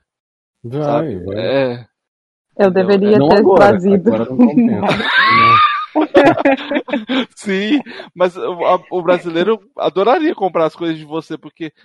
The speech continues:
Speaker 2: se ele for contar pela taxa do dólar, pelo,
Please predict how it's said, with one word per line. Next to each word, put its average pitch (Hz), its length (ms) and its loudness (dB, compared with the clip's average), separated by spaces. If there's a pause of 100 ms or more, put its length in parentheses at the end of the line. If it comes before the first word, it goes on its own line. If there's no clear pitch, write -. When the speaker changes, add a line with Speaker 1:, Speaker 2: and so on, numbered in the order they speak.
(120)
Speaker 2:
se - 120 -10
ele 170 140 -2
for 185 340 -8
contar 170 460 -4
pela 147 360 -2 (220)
taxa 151 340 -4
do 135 140 -16
dólar, 139 640 -4
pelo, 135 480 -8